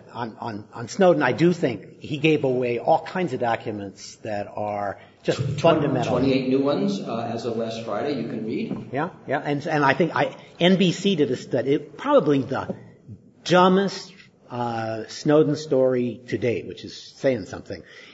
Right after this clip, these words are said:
Speaker 1: in which they said, "Do you believe it? We read these documents, and it turns out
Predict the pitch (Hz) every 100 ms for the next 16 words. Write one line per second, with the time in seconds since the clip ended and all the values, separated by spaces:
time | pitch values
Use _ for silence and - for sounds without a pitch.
0 | - 139 156 160 151 - 151 131 - -
1 | - - 254 294 - 135 143 247 262 208
2 | 240 202 214 220 185 196 208 208 185 180
3 | 185 - - 285 - 220